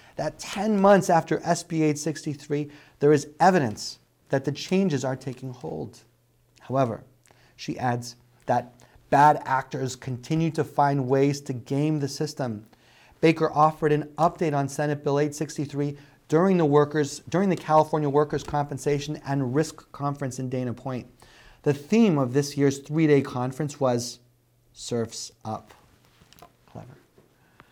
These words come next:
Navigating the waves of change and risk management, the conference included an expo, several panels, guests,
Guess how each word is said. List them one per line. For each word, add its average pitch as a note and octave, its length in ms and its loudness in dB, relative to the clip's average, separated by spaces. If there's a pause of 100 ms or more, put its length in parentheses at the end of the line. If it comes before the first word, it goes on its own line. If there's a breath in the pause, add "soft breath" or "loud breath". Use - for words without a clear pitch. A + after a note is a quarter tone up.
(540 soft breath)
Navigating D3+ 580 6
the C#3 100 4
waves D3 440 6
of C3+ 160 0
change D3+ 460 0
and C3 180 -2
risk D#3 240 0
management, C3+ 560 -6 (560 soft breath)
the C#3+ 100 0
conference F#3+ 540 -2
included C3 560 -4
an C3+ 140 -6 (160)
expo, A2 560 -8 (180)
several F3 720 2
panels, E3 800 -4 (140)
guests, - 500 -6